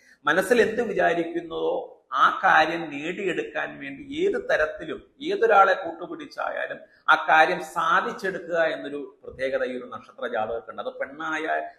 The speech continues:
സ്ത്രീയായാലും പുരുഷനായാലും, പെൺകുട്ടിയായാലും ആൺകുട്ടിയായാലും സ്ത്രീയായാലും പുരുഷനായാലും ആർക്കായാലും ആ ഒരു മനോഭാവത്തോടു കൂടി പ്രകടമാക്കുന്ന സ്വഭാവമാണ്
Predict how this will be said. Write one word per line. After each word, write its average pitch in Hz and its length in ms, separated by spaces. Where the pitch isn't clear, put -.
സ്ത്രീയായാലും 160 580
പുരുഷനായാലും, 151 640
പെൺകുട്ടിയായാലും 143 640
ആൺകുട്ടിയായാലും 165 720
സ്ത്രീയായാലും 170 440
പുരുഷനായാലും 160 520
ആർക്കായാലും 156 580
ആ 139 120
ഒരു 147 180
മനോഭാവത്തോടു 160 1080
കൂടി 151 340
പ്രകടമാക്കുന്ന 165 760
സ്വഭാവമാണ് 123 840